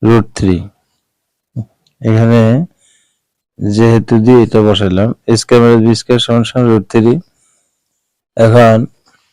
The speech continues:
এ স্কয়ার মাইনাস বি স্কয়ার সমান সমান যদি root থ্রি, এটা যেহেতু দিয়ে বসি, এটা থেকে আমরা এখন এ minus বি এর মান বের করে নিব। তাহলে এ স্কয়ার মাইনাস বি স্কয়ার এর সূত্র হচ্ছে a plus b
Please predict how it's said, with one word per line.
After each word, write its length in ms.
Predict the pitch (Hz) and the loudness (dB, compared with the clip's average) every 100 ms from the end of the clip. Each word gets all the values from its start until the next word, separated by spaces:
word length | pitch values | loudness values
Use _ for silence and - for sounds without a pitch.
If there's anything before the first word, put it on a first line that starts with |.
| _ _ _ _ _ _ _ _ _ _ _ _ _ _ - | _ _ _ _ _ _ _ _ _ _ _ _ _ _ -2
এ 80 | 123 - | -2 0
স্কয়ার 240 | - 131 127 | 2 4 4
মাইনাস 220 | 123 127 120 | 4 4 2
বি 80 | 127 | 0
স্কয়ার 220 | - 131 120 | 0 -2 0
সমান 180 | 113 113 | -4 -2
সমান 140 | 117 120 120 | 0 0 2
যদি 160 | 117 113 | 2 2
root 120 | 110 101 | 0 -2
থ্রি, 160 | 117 113 107 | 0 2 2
এটা 120 | 113 110 | 0 2
যেহেতু 280 | 113 113 117 | 0 0 0
দিয়ে 140 | 123 120 | 2 2
বসি, 220 | 113 - 127 | 0 0 -2
এটা 120 | 113 104 | 0 -2
থেকে 160 | 113 113 | 0 0
আমরা 120 | 104 107 | 0 -2
এখন 180 | 117 131 - _ _ _ _ _ _ - | -2 -4 -6 _ _ _ _ _ _ -2
এ 80 | 123 120 | 2 4
minus 320 | 117 117 107 107 | 4 2 0 2
বি 60 | 127 | 2
এর 60 | 127 113 | 2 2
মান 160 | 120 156 107 | 2 2 0
বের 120 | 98 101 | 0 0
করে 140 | 92 87 | -4 -6
নিব। 120 | - - _ _ _ _ _ _ _ _ _ - | -16 -20 _ _ _ _ _ _ _ _ _ -2
তাহলে 140 | 110 107 | 0 2
এ 40 | 117 | 0
স্কয়ার 200 | - 131 | 2 2
মাইনাস 180 | 131 127 127 | 4 4 2
বি 60 | 127 | 0
স্কয়ার 280 | - 135 131 123 - 123 | 0 2 2 0 -2 0
এর 120 | 120 113 | 0 0
সূত্র 220 | - 117 127 127 | -2 -2 0 0
হচ্ছে 280 | 113 - 131 151 - _ _ _ _ _ _ _ | -2 0 2 2 -4 _ _ _ _ _ _ _
a 180 | - 120 110 | 0 2 2
plus 440 | - 117 113 117 - - | 2 4 4 2 -2 -6
b 20 | 104 | 0